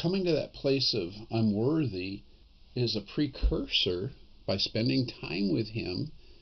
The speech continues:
for him to be able to tell you he's got your back and you can walk in peace in that.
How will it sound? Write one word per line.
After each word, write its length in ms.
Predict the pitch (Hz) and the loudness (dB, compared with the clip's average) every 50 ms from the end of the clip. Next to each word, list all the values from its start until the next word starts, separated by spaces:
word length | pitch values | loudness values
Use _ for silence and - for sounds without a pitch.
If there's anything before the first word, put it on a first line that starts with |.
| - - - - - - - - | -20 -20 -20 -20 -20 -20 -8 -2
for 120 | - 123 | -2 0
him 240 | 113 - 143 139 135 | 2 2 2 4 4
to 60 | 123 113 | 2 0
be 160 | 113 117 117 | 0 0 0
able 260 | 117 117 110 101 95 | 0 0 -2 -4 -4
to 60 | - | -6
tell 200 | - - 131 127 | -4 0 0 0
you 220 | 123 107 98 98 95 | 0 0 -2 -4 -4
he's 220 | 101 107 101 104 | -4 -4 -6 -4
got 260 | 107 101 98 - - | -4 -4 -4 -4 -4
your 80 | 98 90 | -4 -4
back 280 | 92 101 101 101 - | -2 -2 -4 -4 -6
and 120 | 92 90 90 | -8 -6 -6
you 100 | 92 101 | -6 -6
can 240 | - 98 90 90 92 | -6 -8 -8 -6 -6
walk 280 | 95 95 95 - - | -6 -6 -6 -6 -8
in 100 | 92 92 | -10 -10
peace 360 | 95 - - 104 101 - - | -10 -8 -6 -6 -4 -4 -4
in 120 | - - - - | -6 -8 -10 -12
that. 200 | 82 - - | -12 -14 -14